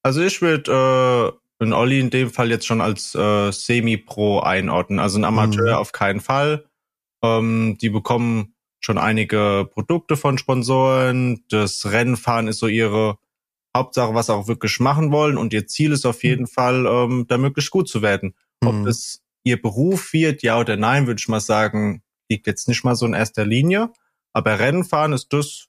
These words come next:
Speaker 1: was sie machen wollen und womit
Speaker 2: Mhm.
Speaker 1: sie ihre Zeit verbringen möchten.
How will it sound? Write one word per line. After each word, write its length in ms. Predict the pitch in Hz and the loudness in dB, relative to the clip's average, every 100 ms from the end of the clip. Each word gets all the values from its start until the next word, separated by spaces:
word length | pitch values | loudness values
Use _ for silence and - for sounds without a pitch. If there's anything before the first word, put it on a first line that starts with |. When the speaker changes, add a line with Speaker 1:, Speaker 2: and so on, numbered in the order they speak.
| - | -2
Speaker 1:
was 200 | 113 - | -2 0
sie 60 | |
machen 380 | 107 123 139 175 | 0 0 0 0
wollen 400 | 180 196 196 185 - | 2 2 0 -2 -2
und 560 | 143 151 156 160 143 | 0 2 2 0 0
womit 240 | 131 120 101 | 0 0 -2
Speaker 2:
Mhm. 80 | 117 | -2
Speaker 1:
sie 60 | |
ihre 480 | - 127 139 139 - _ | -2 0 2 0 -2 _
Zeit 300 | 117 113 - | -2 -2 0
verbringen 420 | 139 139 117 98 | -2 0 0 -2
möchten. 440 | 90 - - 92 | -4 -6 -12 -20